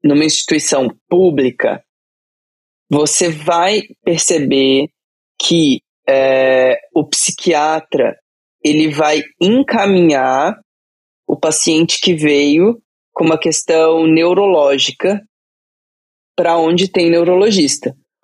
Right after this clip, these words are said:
Ou se ele for obrigado a atender, ele vai ficar bem puto. Isso é muito comum. Agora, no particular, é... isso não acontece por,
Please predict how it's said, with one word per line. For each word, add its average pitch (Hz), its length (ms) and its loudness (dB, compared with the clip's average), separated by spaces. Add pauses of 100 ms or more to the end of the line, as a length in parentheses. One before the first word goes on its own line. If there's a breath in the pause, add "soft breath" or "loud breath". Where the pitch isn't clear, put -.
(140)
Ou 214 280 0
se - 160 -2
ele 175 120 0
for 190 420 -2
obrigado 160 640 0
a 139 80 2
atender, 143 600 0 (1200)
ele 151 180 0
vai 147 160 0
ficar 156 200 -4
bem 156 200 0
puto. - 380 -2 (840)
Isso 151 200 -2
é - 20 2
muito 156 240 0
comum. 175 380 -2 (420)
Agora, 156 340 0
no 160 140 0
particular, 165 760 -2 (440)
é... 135 800 2 (1000)
isso 160 180 -2
não 156 80 2
acontece 156 500 -2
por, 131 160 -4